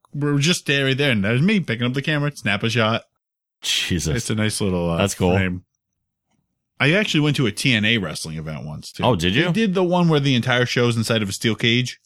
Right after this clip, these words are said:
Speaker 2: Okay.
Speaker 1: They did it in Boston.
Speaker 2: Oh,
Speaker 1: Somewhere,
Speaker 2: like,
Speaker 1: or somewhere
Speaker 2: lock
Speaker 1: just
Speaker 2: up or
Speaker 1: locked
Speaker 2: something.
Speaker 1: down or
Speaker 2: Locked
Speaker 1: something.
Speaker 2: down, yeah.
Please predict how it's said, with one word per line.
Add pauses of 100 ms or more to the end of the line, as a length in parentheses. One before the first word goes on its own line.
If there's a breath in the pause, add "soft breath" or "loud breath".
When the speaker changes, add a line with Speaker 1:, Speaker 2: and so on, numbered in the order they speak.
Speaker 2:
Okay.
Speaker 1:
They
did
it
in
Boston.
Speaker 2:
Oh,
Speaker 1:
Somewhere,
Speaker 2:
like,
Speaker 1:
or
somewhere
Speaker 2:
lock
Speaker 1:
just
Speaker 2:
up
or
Speaker 1:
locked
Speaker 2:
something.
Speaker 1:
down
or
Speaker 2:
Locked
Speaker 1:
something.
Speaker 2:
down,
yeah.